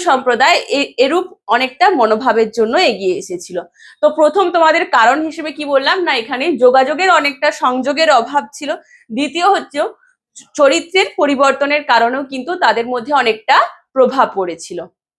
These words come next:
তাহলে আজকের এই আলোচনাটিতে সম্পূর্ণভাবে আমরা দেখে নিলাম কি, আঠারোশো সাতান্ন সালে মহাবিদ্রোহের প্রতি শিক্ষিত বাঙালি সমাজের মনোভাব কি ছিল, এ সম্পর্কে আমরা আলোচনা করে নিলাম।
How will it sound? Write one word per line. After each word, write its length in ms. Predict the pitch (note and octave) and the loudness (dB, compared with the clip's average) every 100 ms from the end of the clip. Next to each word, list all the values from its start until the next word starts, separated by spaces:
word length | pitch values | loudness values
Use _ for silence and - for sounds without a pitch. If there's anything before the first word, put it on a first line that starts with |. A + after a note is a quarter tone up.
| _ _ _ _ _ _ - | _ _ _ _ _ _ 0
তাহলে 300 | D4+ F#4+ F4 A#3 | 2 4 4 4
আজকের 260 | - - E4 | 0 -4 0
এই 100 | E4+ | 2
আলোচনাটিতে 600 | B3+ B3+ D4+ D#4+ D#4+ D4+ G#4 | 2 0 -4 -6 -4 -6 -2
সম্পূর্ণভাবে 600 | D4+ B3+ C#4 D4+ D4+ D4+ D4 | 0 -2 -4 -4 0 2 2
আমরা 180 | C#4+ C#4 | 2 0
দেখে 240 | B3 C#4+ | -2 -4
নিলাম 260 | C#4 C#4+ D4 C#4+ | 0 2 0 -4
কি, 120 | B3+ G4+ _ - - | -8 -10 _ -8 -2
আঠারোশো 340 | B3 D#4+ E4+ F#4+ | 0 -2 -6 -2
সাতান্ন 360 | E4 A3+ C#4 D#4+ | 0 0 -2 -2
সালে 200 | D#4 D#4 | -2 0
মহাবিদ্রোহের 680 | B3+ A#3 B3+ C4 D4+ F4 - | -2 0 -2 -2 -4 -4 0
প্রতি 240 | C4 G#3+ D4+ | -2 0 -2
শিক্ষিত 440 | G#4 - - D#4+ E4 A#3+ | -4 -8 -6 -2 0 2
বাঙালি 280 | F3 A#3 D4 | 0 0 -2
সমাজের 460 | E4 C#4 A#3+ A#3 D4 B3 | -4 -2 0 0 -2 -2
মনোভাব 400 | A3 A#3 C#4+ C#4+ - | -4 -2 -2 -4 -6
কি 80 | B3+ - | -10 -8
ছিল, 140 | C#4 D#4 A#4+ - _ | -2 -2 -2 -12 _
এ 100 | A#3+ | -2
সম্পর্কে 460 | B3+ D4 C#4 D4 D4 | 0 0 2 0 0
আমরা 160 | C#4+ D4 B3+ | 0 2 2
আলোচনা 300 | B3+ D4 D4 | 0 -2 0
করে 220 | C#4+ C4 | 2 2
নিলাম। 240 | G3 A3 | 2 0